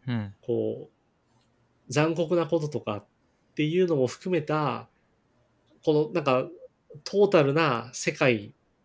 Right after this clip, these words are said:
Speaker 2: とどう向き合うかっていう時に人がなんかこう問われるものっていうか、
Speaker 1: うん。
Speaker 2: なんかその、
Speaker 1: うん。
Speaker 2: なんかそこに多分なんかね、その生きてる、大げさだけど、なんか、なんていうかな、な-、生きてることの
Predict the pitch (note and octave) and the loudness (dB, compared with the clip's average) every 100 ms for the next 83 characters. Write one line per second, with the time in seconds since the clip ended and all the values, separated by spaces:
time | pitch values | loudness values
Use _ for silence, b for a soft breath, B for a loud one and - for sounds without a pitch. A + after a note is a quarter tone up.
0 | _ _ - F#3 C3+ - _ _ D3 F3+ | _ _ 0 2 2 0 _ _ 4 6
1 | A#2 B2 A2+ F3 E3+ C#3+ A#2+ - B2+ C#3 | 6 2 2 4 4 4 -4 -4 -6 -4
2 | D3+ D#3 D3 A#2+ - C#3 C3+ C#3+ C3 G2+ | -6 -6 -6 -8 -2 0 2 0 0 -4
3 | G#2+ G#2+ - B2 B2+ A#2+ G2 G2 G2 _ | -6 -6 0 4 6 4 0 -6 -10 _
4 | G#2 - A#2 G#2 A2 A#2 G#2+ - - A2 | -12 -6 -6 -6 -12 -14 -14 -14 -10 -8
5 | G#2 - _ _ _ _ _ _ _ _ | -8 -14 _ _ _ _ _ _ _ _
6 | _ _ _ F3 D3+ - D3+ E3+ G3+ G3+ | _ _ _ -6 -6 -6 -2 2 0 2
7 | G3+ B2+ A#2 A2+ G2+ G2+ G#2 A#2+ A#2 D3+ | 2 2 -2 -4 -8 -10 -12 -14 -8 -6
8 | D3 - C3 A2 G2+ - _ _ _ _ | -6 0 2 2 0 -8 _ _ _ _
9 | _ _ _ _ _ C3 C#3+ C#3 E3+ D3 | _ _ _ _ _ 0 0 2 0 2
10 | A#2 A2 G#2+ A2+ G#2 - _ _ _ _ | 2 0 0 -4 -8 -18 _ _ _ _
11 | _ _ _ _ _ C3 A2+ G#2+ G#2+ A2+ | _ _ _ _ _ -6 -4 -8 -10 -14
12 | _ _ _ - C#3+ E3+ E3 - D3 A#2+ | _ _ _ -8 -4 -2 -4 2 2 4
13 | A#2+ A2+ A#2+ C#3 G#2+ | -2 -2 0 0 -2